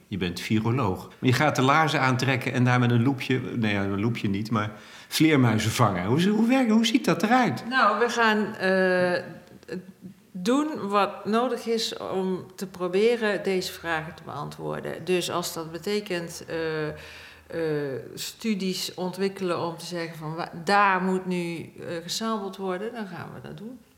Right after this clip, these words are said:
Speaker 2: En dan moeten we ook kijken van ja, wie, wie gaat dat dan precies uitvoeren?
Speaker 1: Ja.
Speaker 2: Eh, maar het, het idee is wel dat we ook echt, eh, eh,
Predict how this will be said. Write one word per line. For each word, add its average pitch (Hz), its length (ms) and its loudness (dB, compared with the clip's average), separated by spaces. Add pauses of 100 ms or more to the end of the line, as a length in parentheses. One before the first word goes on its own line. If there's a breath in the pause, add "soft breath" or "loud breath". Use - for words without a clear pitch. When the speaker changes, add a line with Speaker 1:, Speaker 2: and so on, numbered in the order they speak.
(400 loud breath)
Speaker 2:
En 175 380 -6
dan 165 300 -6
moeten 180 240 0
we 160 60 4
ook 160 80 -4
kijken 185 320 0
van 156 120 -8
ja, 165 280 2
wie, 190 340 0
wie 190 220 -2
gaat 180 260 -2
dat 156 180 -6
dan 156 340 -8
precies - 540 -8
uitvoeren? 214 800 -6 (140 loud breath)
Speaker 1:
Ja. 202 120 -8 (280 loud breath)
Speaker 2:
Eh, 165 520 -4
maar 175 120 -4
het, - 180 -14
het - 320 -20
idee 190 300 -2
is 156 100 -6
wel 180 280 -4
dat 147 240 -10
we - 100 -12
ook 156 160 -10
echt, - 380 -14
eh, 156 420 -6
eh, - 80 -10